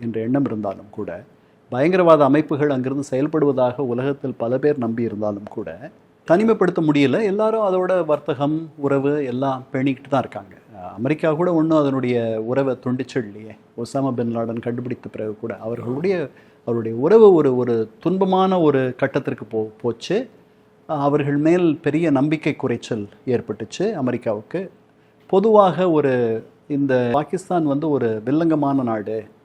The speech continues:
இது வந்து ஒரு தோல்வியுற்ற நாடு, ஃபெயில்டு ஸ்டேட், அ-, அந்த இடத்துக்கு பாகிஸ்தான் போவதாக பல பேர் எண்ணினார்கள்.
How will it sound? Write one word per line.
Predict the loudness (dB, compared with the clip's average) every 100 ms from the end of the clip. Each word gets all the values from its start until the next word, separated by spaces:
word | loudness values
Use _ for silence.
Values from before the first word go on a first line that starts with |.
| _ _ _ _ _ -2
இது | 2 4
வந்து | 4 4
ஒரு | 4 2 0 -6
தோல்வியுற்ற | 4 10 10 10 4 4 2 0
நாடு, | 0 -4 -10 -2
ஃபெயில்டு | 0 2 0 -2
ஸ்டேட், | -6 0 0 0 -6 -20 _ _ 0
அ-, | 0
அந்த | 2 2 4
இடத்துக்கு | 4 0 -2 2 0
பாகிஸ்தான் | 0 -2 -2 -4 -4 -2
போவதாக | 0 0 0 -4 -4
பல | -2 -2
பேர் | -2 -2 0
எண்ணினார்கள். | 0 0 -4 -10